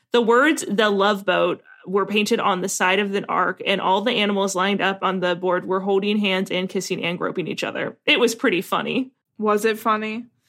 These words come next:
Speaker 1: What's the joke here?
Speaker 2: I mean, the joke
Speaker 1: I
Speaker 2: is
Speaker 1: guess
Speaker 2: that
Speaker 1: it
Speaker 2: it's
Speaker 1: was the
Speaker 2: like
Speaker 1: Love Boat based in New York.
Speaker 2: No. Was it? I don't know
Speaker 1: Yeah.
Speaker 2: anything about the Love
Speaker 1: I don't
Speaker 2: Boat.
Speaker 1: know. I wonder if there's a context that we're missing from these books and an intrigue that is maybe there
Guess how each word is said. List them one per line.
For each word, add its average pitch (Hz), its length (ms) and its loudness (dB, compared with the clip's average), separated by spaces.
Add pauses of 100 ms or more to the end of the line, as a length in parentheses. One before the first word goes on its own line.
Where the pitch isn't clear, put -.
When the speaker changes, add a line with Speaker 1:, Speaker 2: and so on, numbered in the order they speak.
Speaker 1:
What's 262 260 2
the 277 100 0
joke 190 280 2
here? 214 340 -2 (380)
Speaker 2:
I 220 100 6
mean, 214 200 4
the 208 100 6
joke 202 180 4
Speaker 1:
I 247 60 8
Speaker 2:
is 240 40 6
Speaker 1:
guess 262 200 6
Speaker 2:
that 302 100 8
Speaker 1:
it 262 80 4
Speaker 2:
it's 277 80 2
Speaker 1:
was 359 120 6
the - 100 6
Speaker 2:
like 285 40 2
Speaker 1:
Love 233 200 6
Boat 349 180 2
based 208 320 2
in 226 60 2
New 202 120 4
York. 196 540 -2 (360)
Speaker 2:
No. 214 840 0
Was 208 320 2
it? 330 200 2
I 202 120 6
don't 233 120 4
know 226 100 6
Speaker 1:
Yeah. 202 80 6
Speaker 2:
anything 196 220 0
about 170 200 0
the 190 80 -2
Love 165 160 0
Speaker 1:
I 202 100 2
don't 120 180 0
Speaker 2:
Boat. - 80 -2
Speaker 1:
know. - 160 -6 (720)
I - 140 4
wonder 359 320 4
if 453 80 -8
there's 320 200 2
a 311 60 -4
context 220 600 -2
that 202 100 2
we're 214 100 0
missing 214 560 0
from 220 240 -2
these 202 160 0
books 196 240 -2
and 208 120 2
an 202 100 0
intrigue 254 760 0 (720)
that 208 480 4
is 202 240 0
maybe 202 260 2
there 196 640 4